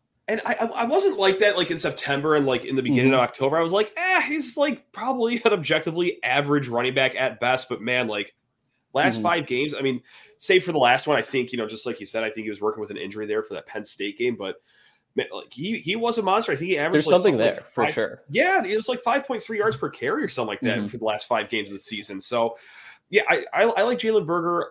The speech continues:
Speaker 1: a lot going into next year. I mean, pair him with Nathan Carter, Jaron
Speaker 2: Mm-hmm.
Speaker 1: Mangum, you know, guys that could run the ball in short yard situations.
Speaker 2: Mm-hmm.
Speaker 1: Like, there's optimism there, but, like, in these three games, like, w-, a-, any-, anything else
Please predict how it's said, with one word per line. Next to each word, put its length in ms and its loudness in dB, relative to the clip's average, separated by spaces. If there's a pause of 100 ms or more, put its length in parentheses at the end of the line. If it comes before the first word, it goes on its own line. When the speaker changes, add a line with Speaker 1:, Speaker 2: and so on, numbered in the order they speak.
Speaker 1:
a 40 4
lot 380 4
going 200 -2
into 280 -8
next 300 -4
year. 240 -4
I 40 -4
mean, 120 -4
pair 180 -6
him 100 -4
with 200 -4
Nathan 240 -4
Carter, 300 -4
Jaron 260 -4
Speaker 2:
Mm-hmm. 80 4
Speaker 1:
Mangum, 520 -2
you 60 -10
know, 240 -10
guys 220 -2
that 100 0
could 220 -6
run 200 0
the 100 -8
ball 240 0
in 60 -8
short 240 -2
yard 200 -6
situations. 640 -2
Speaker 2:
Mm-hmm. 60 -4
Speaker 1:
Like, 240 -8 (500)
there's 140 6
optimism 500 6
there, 200 6
but, 180 6
like, 240 2 (640)
in 120 2
these 200 0
three 160 2
games, 640 2 (520)
like, 140 -6
w-, 240 -4
a-, 180 -2
any-, 160 0
anything 380 -2
else 420 2